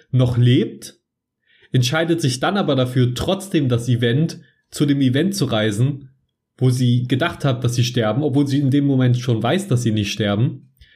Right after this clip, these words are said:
ähm, und auch schon weiß, dass sie in der Vergangenheit nichts ändern kann, weil sich die Vergangenheit nicht ändern lässt, und versucht trotzdem ihren Plan durchzusetzen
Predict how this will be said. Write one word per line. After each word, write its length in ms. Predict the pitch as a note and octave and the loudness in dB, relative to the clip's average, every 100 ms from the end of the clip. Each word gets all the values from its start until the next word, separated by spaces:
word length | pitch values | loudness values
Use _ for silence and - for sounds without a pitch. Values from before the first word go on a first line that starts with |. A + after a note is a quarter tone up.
| _ _ _ _ | _ _ _ _
ähm, 300 | - A2 A2 A#2 | -2 0 0 0
und 140 | C3 | 0
auch 340 | D3 D3+ D3 | 0 -2 -6
schon 240 | B2+ D3 B2+ | -4 -2 0
weiß, 320 | C3+ C3+ - | 0 -2 -2
dass 220 | C3 B2 | -2 0
sie 100 | C3+ | 0
in 80 | C3 | 2
der 100 | B2+ | 2
Vergangenheit 520 | B2+ B2 C3+ B2+ A#2+ | 0 0 0 2 2
nichts 180 | A#2+ G#2 | 0 0
ändern 280 | - F#3 D3+ | 0 2 2
kann, 320 | A#2 G#2+ A#2 | 2 2 2
weil 240 | A2+ A2 G2+ | 2 0 0
sich 140 | G#2+ | -2
die 180 | - A2 | -2 -2
Vergangenheit 520 | G2+ A2+ A2+ A2 A2 A#2 | 0 -2 0 0 -2 -2
nicht 120 | A#2+ | 0
ändern 260 | D3+ D3 | 0 2
lässt, 320 | A2 A#2+ - - - - - _ | 2 0 -4 -14 -20 -20 -20 _
und 360 | - A2+ A#2 - - | -2 0 0 -4 -14
versucht 400 | - B2+ C#3+ D3 | -2 2 2 0
trotzdem 320 | E3+ F#3+ E3+ | -2 0 0
ihren 120 | C3+ | 2
Plan 280 | B2 A#2 A#2 | 2 2 2
durchzusetzen 840 | A#2+ A2+ - A2 A2+ A2 - C3+ | 2 0 -2 -2 -2 -2 -2 -2